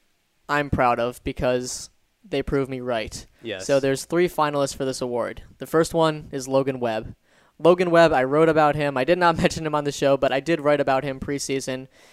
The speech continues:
Speaker 1: He obviously, he hit a home run yesterday. He started the game where the Giants clinched the N L West. He was one of the best starters in the league, and he has an incredible ground ball rate.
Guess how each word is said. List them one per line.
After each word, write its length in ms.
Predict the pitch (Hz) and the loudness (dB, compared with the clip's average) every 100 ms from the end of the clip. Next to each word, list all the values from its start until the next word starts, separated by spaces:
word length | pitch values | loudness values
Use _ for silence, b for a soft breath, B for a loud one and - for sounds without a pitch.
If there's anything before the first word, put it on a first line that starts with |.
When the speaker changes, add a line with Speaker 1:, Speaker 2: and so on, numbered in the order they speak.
| b | b
Speaker 1:
He 200 | - 135 | -8 0
obviously, 500 | 127 131 131 143 127 | 0 0 -2 -4 -4
he 160 | 123 139 | -4 -4
hit 140 | 156 | -2
a 40 | 151 | 0
home 240 | 156 156 | 0 -2
run 180 | 143 147 | 0 -2
yesterday. 460 | 143 139 - 151 143 | -2 -4 -2 0 0
He 100 | 135 | -4
started 340 | - 147 143 | -4 -4 -2
the 60 | 143 | -4
game 360 | 135 135 135 139 b b b | -4 -4 -6 -10 b b b
where 140 | 139 139 | -4 -2
the 80 | 139 | -2
Giants 400 | 139 135 135 - | -2 -2 -4 -8
clinched 260 | 143 139 | -10 -8
the 120 | 143 | -6
N 80 | 131 | -4
L 100 | 131 | -2
West. 260 | 131 131 - | -2 -2 -2
He 60 | 175 | -2
was 120 | 175 | -2
one 140 | 196 | -4
of 40 | 196 | -2
the 80 | |
best 200 | 175 175 - | -2 -2 0
starters 260 | 165 165 | 0 0
in 60 | 156 | -4
the 80 | 139 | -6
league, 320 | 143 151 147 | -4 -6 -6
and 120 | 147 | -8
he 80 | 147 | -6
has 180 | 139 139 | -4 -6
an 80 | 131 | -8
incredible 400 | - 131 127 127 | -6 -4 -4 -4
ground 260 | 131 123 | -4 -4
ball 180 | 123 120 | -4 -4
rate. 240 | 120 117 | -4 -6